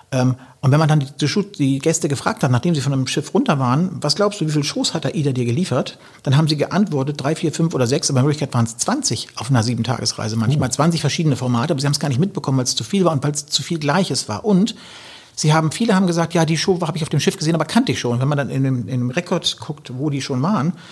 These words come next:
Speaker 1: dann haben die eben Kauri gesehen und haben gedacht, sie kennen es schon, hatten aber vorher auf der letzten Reise die Varia gesehen. Da gab's gar kein Kauri, wo sie waren. Was keinem bö-, böse anzurechnen ist, das hat damit zu tun, dass eben die, die Grundkomposition, die Grundhaltung, das, was da passiert, relativ gleich ist.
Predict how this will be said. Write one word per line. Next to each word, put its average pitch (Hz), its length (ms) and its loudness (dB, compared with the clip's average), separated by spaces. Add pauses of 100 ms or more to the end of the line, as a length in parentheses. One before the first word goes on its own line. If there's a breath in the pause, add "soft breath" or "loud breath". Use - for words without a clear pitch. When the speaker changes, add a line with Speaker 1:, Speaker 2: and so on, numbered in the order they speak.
(300 loud breath)
Speaker 1:
dann 139 220 2
haben 202 180 6
die 151 160 -2
eben 139 140 -4
Kauri 190 360 2
gesehen 117 380 0
und 151 140 -2
haben 165 100 2
gedacht, 147 260 0
sie 127 80 -4
kennen 196 220 2
es - 60 2
schon, 120 260 -2
hatten - 200 0
aber 113 200 -2
vorher - 380 -2
auf 120 80 -6
der - 100 -2
letzten 147 300 -2
Reise 110 260 -2
die 127 140 -2
Varia 160 340 0
gesehen. 107 280 -6
Da 127 80 -4
gab's 254 220 -10
gar - 100 -6
kein 120 120 -4
Kauri, 110 320 -6
wo 107 100 -8
sie 107 140 -6
waren. 113 220 -10 (840 loud breath)
Was - 400 0
keinem 190 320 4
bö-, 165 200 -2
böse 156 280 2
anzurechnen 131 480 -2
ist, 123 140 -4
das - 100 -2
hat 147 100 -2
damit 156 220 2
zu 160 80 0
tun, 160 220 2
dass 151 160 0
eben 151 280 2
die, 147 300 -2
die 139 160 -4
Grundkomposition, 170 1300 0
die 127 80 -2
Grundhaltung, 165 840 2
das, 165 220 -2
was 156 140 -2
da 143 120 -4
passiert, - 480 -4
relativ 147 420 -2
gleich 156 300 -4
ist. - 220 -6